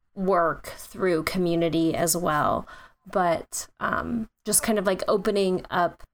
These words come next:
ritual to just, like, it's not just, you know, going to mass and, like, the transubstantiation of the Eucharist,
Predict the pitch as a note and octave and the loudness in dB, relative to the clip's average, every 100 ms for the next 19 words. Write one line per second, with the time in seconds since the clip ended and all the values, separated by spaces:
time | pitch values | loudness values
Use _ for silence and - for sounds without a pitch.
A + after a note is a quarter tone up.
0 | - G#3 G3+ G#3 G3 F#3 F3+ F#3+ - F3+ | -4 -2 0 2 2 0 0 0 2 2
1 | E3+ - G3 - G3+ F#3 - E3+ F3 - | 0 0 0 2 2 0 0 0 2 0
2 | - - F#3+ - - - _ _ _ _ | -4 -12 -8 -6 -6 -8 _ _ _ _
3 | _ G3+ F3 F3 E3+ E3+ D3+ D3+ D3 - | _ -2 0 0 0 2 2 0 0 0
4 | F#3 E3 D3+ D3+ E3 - E3+ F3 F#3+ E3 | 0 0 0 -2 -2 0 0 2 0 0
5 | F#3 F3+ F3 F3 E3 D#3+ E3+ E3 D#3+ E3+ | 0 0 0 0 0 0 0 0 0 0
6 | E3 D#3+ F3+ D3+ A#2+ F#3+ - | 0 0 0 0 0 0 -4